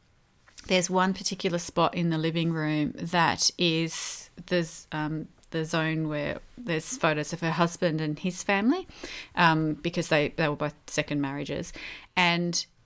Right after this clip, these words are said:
it sort of turned into, it, she sort of adjusted it after he died. She's adjusted it a little bit, and it's now a really great little shrine to him.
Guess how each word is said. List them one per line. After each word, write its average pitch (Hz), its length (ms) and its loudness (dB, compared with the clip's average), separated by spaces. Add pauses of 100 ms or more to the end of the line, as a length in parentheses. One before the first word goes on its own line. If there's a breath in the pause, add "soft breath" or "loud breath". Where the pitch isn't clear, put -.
(140)
it - 220 -2
sort 214 200 6
of 208 140 2
turned 175 320 6
into, 156 760 2
it, 135 180 -2 (160)
she - 200 0
sort 208 180 4
of 190 80 4
adjusted 170 560 2
it 156 80 6
after 175 300 4
he 175 100 2
died. 160 420 2
She's 160 200 -2
adjusted 165 480 0
it 226 80 2
a 208 40 -2
little 196 220 0
bit, 285 300 2 (340 loud breath)
and 185 120 4
it's - 200 2
now 190 580 4
a 175 120 0
really 214 340 2
great 180 760 0 (520)
little 185 220 -2
shrine 165 640 4
to 175 120 0
him. 269 380 2